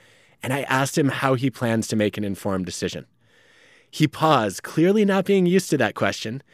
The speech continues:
and said he'd use sources he trusts. I asked him how he knows which sources to trust, which is harder and harder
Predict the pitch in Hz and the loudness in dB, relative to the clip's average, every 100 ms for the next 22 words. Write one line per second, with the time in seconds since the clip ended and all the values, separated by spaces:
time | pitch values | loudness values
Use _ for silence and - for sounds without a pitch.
0 | _ _ _ _ - 120 - 139 131 127 | _ _ _ _ -2 0 2 6 6 6
1 | 123 156 139 151 151 151 151 156 165 147 | 4 0 4 4 6 4 2 0 -4 -2
2 | 196 147 - - _ _ _ _ _ 120 | -4 -4 -10 -16 _ _ _ _ _ 2
3 | 165 175 185 139 - 190 220 185 120 104 | 2 2 0 0 0 2 2 2 4 2
4 | - 120 - 131 117 120 - 104 117 98 | 0 -4 0 0 0 -2 -8 -8 -6 -8
5 | - - _ _ 131 139 110 131 135 131 | -10 -16 _ _ 0 2 4 4 6 4
6 | 117 143 143 113 | 2 2 4 2